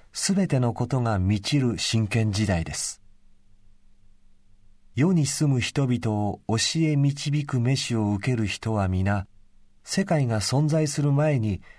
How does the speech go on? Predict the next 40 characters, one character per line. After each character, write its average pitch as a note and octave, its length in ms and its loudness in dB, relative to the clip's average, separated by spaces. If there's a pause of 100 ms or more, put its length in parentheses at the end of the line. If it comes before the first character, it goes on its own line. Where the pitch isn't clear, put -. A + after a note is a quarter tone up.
(220)
天 C3+ 200 2
上 C3 200 0
の C3 140 0
大 B2 240 2
会 C#3 200 0
議 A#2 160 0
に A2+ 140 -2
お A#2+ 100 0
い A#2+ 80 -4
て、 G2+ 260 -4 (280)
そ D3 200 -2
の D#3+ 120 2
目 C#3+ 280 0
的 D3+ 260 -2
の D3+ 120 0
た D3 160 0
め D#3 100 0
に C3+ 140 0
承 A2+ 220 -2
認 B2 320 2
を A#2 120 2
受 G#2 180 -2
け - 20 -2
ま G#2 100 0
し - 140 -6
た。 - 140 -12 (920)
私 A2 320 -2
は A2 160 0
そ A#2 160 -4
の A2+ 100 0
大 A2+ 240 0
会 B2 220 0
議 G#2 120 0
に G2+ 120 0
お A2 120 -2
い G#2 80 -4
て、 G2 220 -4 (380)
ま D3+ 140 2
さ D3 160 -2
に G2+ 240 -4